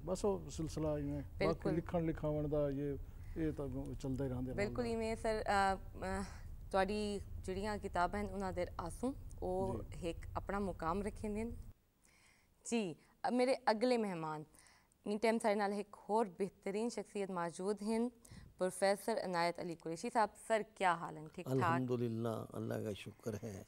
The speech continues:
Speaker 2: सर दी तारीफ माहिर तालीम, उस्ताद, उस्ताद एक बहु-, अ, बड़ा दर्जा है। वो इंसान जो कि लोगों दे मुस्तकबिल दा जामिन होंदे है, जो कि नस्लां बनेंदा है।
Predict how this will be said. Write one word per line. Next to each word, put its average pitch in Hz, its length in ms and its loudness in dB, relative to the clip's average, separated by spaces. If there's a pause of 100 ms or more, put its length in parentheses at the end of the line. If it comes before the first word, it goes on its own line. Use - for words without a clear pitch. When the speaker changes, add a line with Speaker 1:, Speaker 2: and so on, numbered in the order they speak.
(140)
Speaker 2:
सर 247 180 10
दी 269 220 2
तारीफ 233 760 4
माहिर 165 280 -2
तालीम, 170 540 -2
उस्ताद, 165 520 0 (160)
उस्ताद 165 420 -2
एक 175 100 -6 (140)
बहु-, 170 280 -6 (120)
अ, 165 340 -2 (280)
बड़ा 190 460 2
दर्जा 170 360 -2
है। 202 340 -2 (240)
वो 185 280 -4 (240)
इंसान 180 600 0
जो 180 200 -2
कि 208 280 2 (460)
लोगों 208 540 2
दे 180 160 -2
मुस्तकबिल 180 720 -4
दा 185 160 4
जामिन 170 400 -2
होंदे 175 320 0
है, 190 220 -2
जो 175 200 -6
कि 180 300 -2
नस्लां 208 440 0
बनेंदा 165 320 -2
है। 165 220 -2